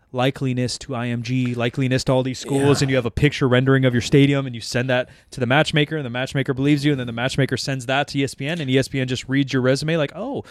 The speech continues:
Speaker 1: brand new school, similar to I-, I M G. Oh, all right."
Speaker 2: Well, <laughs> it's like the one guy said, "The, the rules are not more specific 'cause you don't think that someone's gonna
Speaker 1: Right.
Speaker 2: just, like, you know, do an end run on 'em."
Speaker 1: Yeah, who's gonna make a fake school?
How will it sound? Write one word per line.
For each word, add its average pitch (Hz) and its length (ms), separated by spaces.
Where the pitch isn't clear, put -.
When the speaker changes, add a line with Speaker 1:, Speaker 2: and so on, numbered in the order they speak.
Speaker 1:
brand 165 240
new 180 100
school, 180 440
similar 294 340
to 262 60
I-, 247 360
I 214 120
M 233 140
G. 196 340
Oh, 269 200
all 226 120
right." 208 260
Speaker 2:
Well, 131 220
<laughs> 139 160
it's 139 160
like 135 320
the 123 100
one 110 200
guy 104 180
said, 101 320
"The, 117 160
the 120 140
rules 135 320
are 135 80
not 120 200
more 113 160
specific 139 480
'cause - 180
you 117 100
don't 117 380
think - 360
that 101 180
someone's 120 480
gonna 104 380
Speaker 1:
Right. 98 260
Speaker 2:
just, - 380
like, 101 240
you 117 120
know, 101 220
do 113 200
an 117 60
end 147 320
run 87 220
on 73 160
'em." 69 180
Speaker 1:
Yeah, 107 200
who's 143 280
gonna 131 140
make 120 180
a 117 60
fake 117 200
school? 107 340